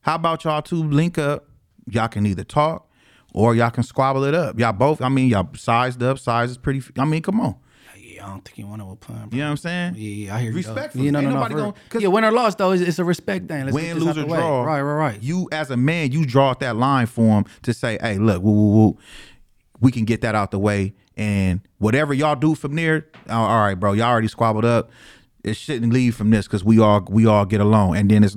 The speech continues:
Speaker 1: it's not like Dusto said X, Y, Z, but you ad-libbing a nigga that he got tension with. Like, it's cool. Like, and yo ad-libbing is like, nigga, on some, like,
Speaker 2: Egging him on.
Speaker 1: like, yeah. <laughs> Yeah, fuck that. <laughs> Who's the,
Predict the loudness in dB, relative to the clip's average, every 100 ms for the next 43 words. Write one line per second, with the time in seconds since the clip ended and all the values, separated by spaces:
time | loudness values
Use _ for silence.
0 | -4 -2 0 0 0 0 0 0 -4 -2
1 | 0 0 -2 -2 0 2 2 0 -2 -2
2 | -6 -20 _ 0 0 0 -2 -2 -2 -4
3 | -4 -2 0 2 4 4 4 2 2 0
4 | 0 -6 _ _ -4 -2 -4 -4 -4 -4
5 | 0 0 0 0 0 0 -6 -6 -4 0
6 | 0 0 -4 -14 -14 -2 2 2 0 -2
7 | -2 0 2 2 2 2 2 2 0 0
8 | 0 0 0 0 0 -4 -8 -8 -6 -4
9 | -4 -6 -10 -16 -14 -12 -8 -6 -4 -2
10 | -4 -4 -6 -6 -8 -8 -8 -6 -4 -4
11 | -4 -2 4 8 8 6 2